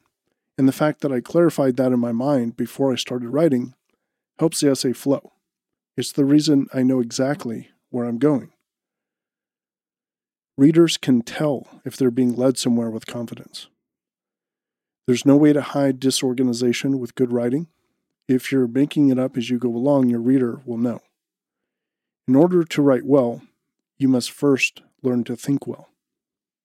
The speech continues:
So that's number one. Number two is write in a conversational tone. To avoid people's mental garbage filters,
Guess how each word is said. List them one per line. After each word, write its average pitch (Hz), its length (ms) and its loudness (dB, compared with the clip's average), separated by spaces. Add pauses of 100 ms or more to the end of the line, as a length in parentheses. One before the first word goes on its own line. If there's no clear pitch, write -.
(1300)
So 147 160 2
that's 143 240 2
number 127 240 0
one. 113 320 -12 (800)
Number 143 200 4
two 180 340 6
is 139 420 4 (500)
write 143 460 2
in 139 80 0
a 135 80 0
conversational 131 920 -2
tone. - 400 -14 (1200)
To 139 160 4
avoid 160 340 4
people's 143 460 0
mental 135 340 2
garbage 131 480 0
filters, 123 480 -10